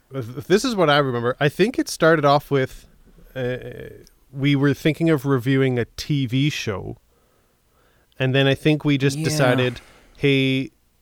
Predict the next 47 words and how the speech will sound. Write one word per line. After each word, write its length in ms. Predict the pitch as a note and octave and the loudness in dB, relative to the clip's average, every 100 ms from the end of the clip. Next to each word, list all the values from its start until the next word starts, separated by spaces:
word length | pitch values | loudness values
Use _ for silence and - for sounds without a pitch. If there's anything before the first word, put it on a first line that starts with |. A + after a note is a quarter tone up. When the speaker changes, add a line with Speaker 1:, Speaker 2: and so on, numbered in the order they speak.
| - | -4
Speaker 1:
uh, 120 | C3+ | -2
like, 200 | C3+ B2+ | 0 0
a 80 | B2+ | -4
T 240 | - F3+ | -2 -2
V 80 | F3 | 0
show's 280 | - D3+ C#3 | 0 -2 -2
a 40 | |
pretty 240 | - C#3+ C3+ | -2 0 0
big 220 | C3 A#2 | -2 -4
commitment 560 | B2 A#2+ A#2+ B2 A#2+ - | -4 -4 -2 -4 -4 -8
as 100 | - | -10
far 260 | - A#2+ A#2 | -2 -2 0
as, 140 | A2+ | -2
like, 180 | A2+ A2 | -6 -8
finding 400 | - A#2 A2+ A2 | -6 -4 -4 -4
a 60 | A2 | -4
niche 320 | A2+ A2 A#2+ | -4 -6 -4
audience. 580 | A2 G#2+ A2 A2 - - _ _ _ _ _ _ | -4 -4 -4 -6 -10 -20 _ _ _ _ _ _
Maybe 400 | A#2+ G#2+ B2 A#2+ | -10 -4 -2 0
it's 100 | B2+ | -2
better 240 | - C3 A#2 | 0 0 0
to 120 | A#2 | -4
do 140 | A#2 | -4
films 580 | A2+ C#3+ B2+ B2 A#2+ - | -4 0 0 0 -2 -8
because, 520 | - B2+ - A#2+ A2+ | -8 -8 -4 -4 -4
you 60 | B2 | -4
know, 120 | A#2 A2 | -4 -4
one 320 | A#2 B2 A#2+ | -4 -2 -2
episode 400 | A2+ - A#2+ A2 | -4 -4 -4 -4
per 100 | G#2+ | -6
film, 560 | - D3 C3+ C3+ B2+ C#3 | 0 2 2 2 -2 -6
you're 140 | A#2+ | -4
not 280 | A#2+ A2+ - | -2 -4 -6
committed 360 | - B2+ A#2 A#2 | -6 -4 -2 -4
to 100 | A#2 | -6
just 220 | A2 - | -6 -6
one 340 | A2 A#2 A#2 A2+ | -4 -2 -2 -6
specific 560 | - A#2+ B2 A#2 A2+ | -8 -8 -6 -8 -4
audience. 460 | A2+ A2 A2+ G#2+ - | -2 0 -2 -4 -6
You 100 | G#2+ | -8
can 140 | A2+ | -8
kind 180 | A#2 A2 | -6 -6
of 80 | G2+ | -6
appeal 320 | - A#2+ G#2 | -6 -4 -4
to 120 | - | -4
more 200 | A2 G#2+ | -4 -4
different 400 | G2+ G#2 G#2+ G2 | -4 -8 -10 -12